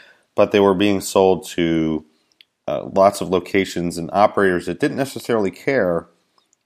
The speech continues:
about the quality or setup of the games. So there were a lot more Twilight Zones than there are, uh, Ghostbusters.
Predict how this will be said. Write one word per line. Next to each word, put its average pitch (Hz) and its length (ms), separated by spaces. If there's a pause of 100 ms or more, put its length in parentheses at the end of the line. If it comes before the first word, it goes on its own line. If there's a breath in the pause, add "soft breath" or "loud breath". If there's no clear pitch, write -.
about 92 260
the 92 60
quality 101 760
or 90 160
setup 92 360
of 80 120
the - 40
games. - 480 (480 loud breath)
So 92 640
there 104 100
were 104 80
a 101 60
lot 107 240
more 101 520 (440)
Twilight 120 400
Zones 82 520 (760)
than 90 180
there 90 180
are, 90 640
uh, 85 180
Ghostbusters. - 880